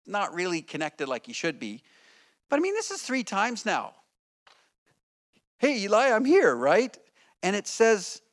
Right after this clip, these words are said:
"Then Eli realized that the Lord was calling the boy."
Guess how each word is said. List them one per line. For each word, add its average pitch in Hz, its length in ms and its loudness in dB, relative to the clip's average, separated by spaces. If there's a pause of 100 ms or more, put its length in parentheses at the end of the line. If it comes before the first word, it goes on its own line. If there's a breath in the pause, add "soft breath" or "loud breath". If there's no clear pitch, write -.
(160)
"Then 254 520 0
Eli 196 460 0
realized 160 840 2
that 131 140 -8
the 127 80 -4
Lord 135 220 0
was 127 140 -10
calling 117 300 -4
the 104 80 -10
boy." - 360 -20